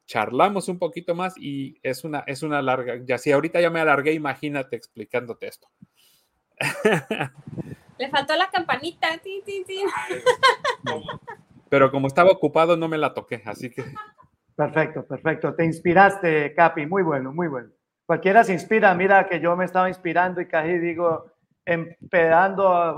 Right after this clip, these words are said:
Speaker 3: a, a, ¿no? Eh, eh, en vez de decir empoderando, empedando.
Speaker 1: <laughs>
Speaker 3: Es que llega uno a México y empieza a pensar en tequila y uno se,
Speaker 1: Sí.
Speaker 3: se le, se le lengua la traba, ¿eh? Se le traba la
Speaker 1: Exacto.
Speaker 3: lengua.
Speaker 1: <laughs> Es la emoción, profe, es la emoción
Speaker 3: Sí,
Speaker 1: de
Speaker 3: sí.
Speaker 1: hablar de estos temas.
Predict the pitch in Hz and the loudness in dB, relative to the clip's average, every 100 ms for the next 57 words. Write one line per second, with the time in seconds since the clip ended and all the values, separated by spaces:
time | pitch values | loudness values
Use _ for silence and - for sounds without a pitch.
0 | 170 156 160 156 156 156 175 - 170 240 | -6 -6 -4 -6 -6 -8 -8 -8 -8 -6
1 | 196 170 170 165 160 - 160 175 185 185 | -4 -6 -6 -10 -12 -16 -6 -4 0 0
2 | 180 185 233 180 165 175 196 190 190 180 | 0 -2 0 0 2 2 2 0 2 4
3 | 190 202 190 151 - - - - 202 208 | 4 4 -2 -4 -6 -4 -4 0 2 2
4 | 214 208 214 208 214 214 190 185 190 196 | 2 2 0 0 0 -2 -4 -2 -2 -2
5 | 190 160 185 196 185 175 _ _ - 196 | -2 -2 -2 -2 -6 -8 _ _ -8 -6
6 | 190 175 165 247 175 - - 349 349 339 | -2 -2 -2 -4 -2 -2 0 0 2 2
7 | - 339 - - 247 - - - 190 185 | 2 -2 -4 -10 -10 -12 -12 -6 -2 0
8 | 180 214 226 214 - 226 220 165 - - | 0 2 2 2 2 4 4 2 -2 -8
9 | 220 190 180 190 202 180 147 147 147 240 | -6 -4 -2 0 2 2 0 -2 -6 -8
10 | - 247 - 349 285 262 - 156 - - | -10 -12 -10 -8 -2 -4 -4 -14 -12 -6
11 | 135 170 185 151 165 151 127 123 135 170 | 2 2 4 0 0 -2 -2 -2 0 -2
12 | 139 117 139 123 117 117 123 127 127 - | -2 -6 -6 -4 -2 0 0 -2 -4 -10
13 | - 110 98 - | -10 -10 -10 -20